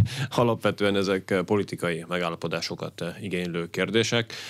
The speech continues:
amely politikai megállapodásokat vállalatközi technikai egyeztetések, ö, követnek. Tehát ugye akár a magyar-orosz hosszú távú gázvásárlási megállapodásról,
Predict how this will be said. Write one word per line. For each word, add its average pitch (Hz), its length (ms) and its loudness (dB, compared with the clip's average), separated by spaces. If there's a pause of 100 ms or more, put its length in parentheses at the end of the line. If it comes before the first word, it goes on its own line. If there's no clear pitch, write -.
(140)
amely 90 220 2
politikai 90 560 2
megállapodásokat 87 1040 -2
vállalatközi 82 840 -2
technikai 85 640 -6
egyeztetések, 85 880 -6
ö, 80 280 -6
követnek. 82 480 -6
Tehát 87 360 -4 (640)
ugye 92 120 0
akár 95 360 2
a 92 300 4
magyar-orosz 95 520 2
hosszú 110 220 2
távú 104 240 4
gázvásárlási 98 1000 2
megállapodásról, 92 1200 0